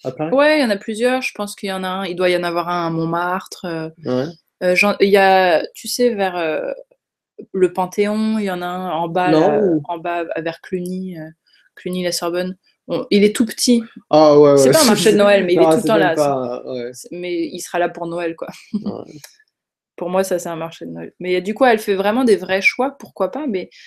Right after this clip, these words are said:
Speaker 2: c'est triste parce que tout le monde dit d'elle, euh, qu'elle est folle, euh, enfin, juste parce que, tu vois, c'est une femme, euh,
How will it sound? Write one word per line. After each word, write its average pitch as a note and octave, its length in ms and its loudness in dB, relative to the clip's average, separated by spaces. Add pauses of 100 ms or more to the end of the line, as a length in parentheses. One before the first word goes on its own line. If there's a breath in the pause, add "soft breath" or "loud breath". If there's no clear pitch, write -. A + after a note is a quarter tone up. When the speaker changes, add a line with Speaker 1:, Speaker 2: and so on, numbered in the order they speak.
(140 loud breath)
Speaker 2:
c'est G#3 160 -6
triste - 260 -2
parce - 180 -4
que - 80 0
tout F#3+ 200 -4
le G3+ 60 0
monde A3 200 0
dit G3+ 320 -4 (160)
d'elle, F#3 320 0
euh, D3+ 160 0
qu'elle D3 180 -10
est - 200 -14
folle, E3 640 -4 (100)
euh, - 40 -4
enfin, - 200 -2
juste B3 200 -4
parce G3+ 160 2
que, - 280 -12
tu - 80 -8
vois, F#3+ 80 -6
c'est - 140 -14
une D3 60 -6
femme, F#3 320 -4
euh, D3+ 220 0